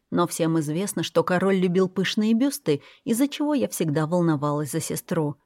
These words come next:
У неё были плавные формы, загорелая кожа и большие наивные глаза. И я бы скорее вонзила клинок ему в сердце,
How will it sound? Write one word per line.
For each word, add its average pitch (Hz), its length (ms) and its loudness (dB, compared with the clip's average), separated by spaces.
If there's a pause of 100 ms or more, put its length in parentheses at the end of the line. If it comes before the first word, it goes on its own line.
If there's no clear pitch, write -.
(340)
У 190 80 0
неё 170 280 4
были 165 220 2
плавные 151 560 -2
формы, 185 480 0 (200)
загорелая 196 680 4
кожа 185 460 0 (120)
и 180 120 0
большие 160 440 0
наивные 156 540 4
глаза. 156 560 0 (600)
И 196 60 0
я 156 200 2
бы 147 140 2
скорее 170 460 2
вонзила 175 560 4
клинок 220 540 6
ему 170 260 4
в - 80 -6
сердце, 151 560 -2